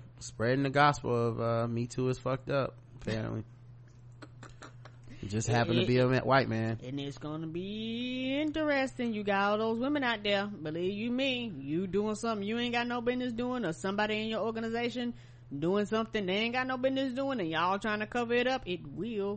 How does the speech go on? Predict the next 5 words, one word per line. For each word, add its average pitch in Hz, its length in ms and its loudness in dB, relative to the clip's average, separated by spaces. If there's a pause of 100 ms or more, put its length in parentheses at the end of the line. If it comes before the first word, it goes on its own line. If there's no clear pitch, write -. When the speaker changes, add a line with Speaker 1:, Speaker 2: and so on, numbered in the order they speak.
Speaker 2:
come 208 140 -6
out. 247 440 -12 (520)
Speaker 1:
Yeah. 117 300 4 (460)
Um, 104 540 0 (120)
so, 107 440 0